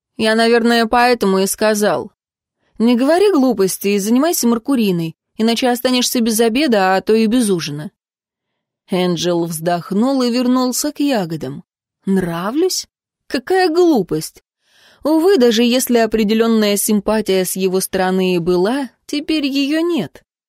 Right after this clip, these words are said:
А Энджи сорвал еще несколько ягод маркурины. «О чем ты думаешь?» — спросила я. «О доме», — обернулся он.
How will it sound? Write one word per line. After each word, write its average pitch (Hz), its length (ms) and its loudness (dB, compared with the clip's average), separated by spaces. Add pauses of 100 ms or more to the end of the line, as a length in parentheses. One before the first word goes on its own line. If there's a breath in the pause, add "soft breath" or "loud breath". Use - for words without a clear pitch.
(260)
А 185 260 0
Энджи 214 440 2
сорвал 233 500 0
еще 220 420 0
несколько 247 520 -2
ягод 214 340 -2
маркурины. 214 720 -4 (680)
«О 240 160 -4
чем 330 220 0
ты 349 100 0
думаешь?» — 180 580 -2
спросила 175 520 -6
я. 180 360 -8 (680)
«О 233 260 0
доме», — 190 580 0 (160)
обернулся 165 800 -6
он. 165 340 -10